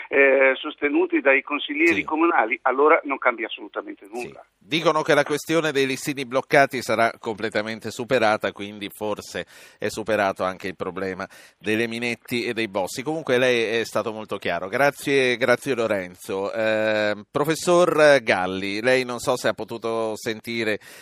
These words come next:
Speaker 2: la, la trasmissione fino adesso, le considerazioni che sono state fatte, e quindi a questo punto ci chiedevamo il ruolo che potrà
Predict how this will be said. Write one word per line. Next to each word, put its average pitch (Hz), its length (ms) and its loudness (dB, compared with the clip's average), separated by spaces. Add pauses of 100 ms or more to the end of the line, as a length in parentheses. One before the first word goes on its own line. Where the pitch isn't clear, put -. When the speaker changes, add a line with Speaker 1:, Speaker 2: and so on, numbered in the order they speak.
(120)
Speaker 2:
la, 107 320 6
la 107 140 4
trasmissione 107 680 -4
fino 104 200 -6
adesso, 120 420 2
le 92 100 -6
considerazioni 98 880 -8
che 90 100 -10
sono 98 360 -12
state - 640 -2
fatte, 95 720 -2
e 113 340 -2
quindi 131 300 -4
a 113 80 2
questo 135 380 -6
punto 120 580 -4
ci 110 180 -10
chiedevamo 104 580 0
il 98 100 -2
ruolo 107 500 2
che - 120 -8
potrà 98 400 -2